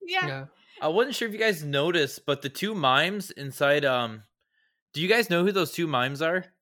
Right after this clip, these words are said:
Speaker 2: Oh, I know one of 'em, I've recognised the voice. I think I saw in the credits as well. It was, one of 'em was Billy Crystal, but I, I don't know as to who the other one was.
Speaker 3: The other one's Dana Carvey.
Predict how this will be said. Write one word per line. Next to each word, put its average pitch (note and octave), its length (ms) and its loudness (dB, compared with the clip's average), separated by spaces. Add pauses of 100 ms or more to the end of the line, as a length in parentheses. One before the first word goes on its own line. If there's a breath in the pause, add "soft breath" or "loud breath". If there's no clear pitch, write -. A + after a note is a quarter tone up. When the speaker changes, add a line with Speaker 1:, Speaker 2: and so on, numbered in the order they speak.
(200)
Speaker 2:
Oh, F3+ 180 0
I E3+ 80 -4
know G3+ 440 0
one F#3+ 180 -2
of F3 80 -8
'em, F3 140 -6
I've D#3+ 180 -2
recognised E3+ 380 -4
the - 20 -10
voice. D#3+ 440 -6
I D3 100 -4
think D3+ 160 -6
I C#3+ 60 -8
saw D3 200 -2
in D3 60 -2
the C3 80 -4
credits D3+ 500 -4
as C#3 100 -14
well. C#3+ 160 0
It D3 100 -4
was, C#3 120 -8
one D#3 180 -4
of D#3+ 100 -4
'em D3+ 100 -4
was C#3+ 100 -6
Billy C#3+ 280 -4
Crystal, C3+ 600 -12 (180)
but A2+ 220 -8 (500)
I, C#3 60 -12
I - 60 -18
don't C3+ 180 -6
know C3+ 140 -6
as C3+ 140 -12
to C3 180 -4
who C3+ 160 -6
the C3 100 -10
other C3+ 160 -10
one B2 140 -10
was. C3+ 120 -16 (760)
Speaker 3:
The D3+ 100 4
other F#3+ 140 6
one's G#3 200 0
Dana D#3 300 2
Carvey. C#3 520 2